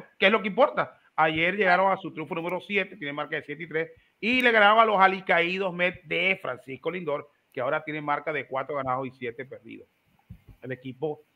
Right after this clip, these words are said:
de los, eh, Bravos ganó seis carreras por cinco ante los Metropolitanos de Nueva York,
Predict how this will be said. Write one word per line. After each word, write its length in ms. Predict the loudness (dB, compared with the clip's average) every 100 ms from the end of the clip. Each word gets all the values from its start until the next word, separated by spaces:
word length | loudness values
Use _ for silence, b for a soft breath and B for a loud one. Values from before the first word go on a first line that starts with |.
| _
de 460 | -10 -2 0 0 0
los, 300 | 0 0 -2
eh, 300 | -6 -4 -2
Bravos 340 | 2 4 4 2
ganó 300 | 2 0 -8 -2
seis 160 | 0 4
carreras 360 | 4 6 4
por 180 | 0 -8
cinco 420 | -8 -6 -6 -8 b b _ 6
ante 540 | 6 6 0 -2 -2
los 360 | -4 -4 -4 -4
Metropolitanos 800 | -10 -10 -8 -8 -6 -4 -4 -4
de 60 |
Nueva 240 | -6 -8 -6
York, 280 | -6 -6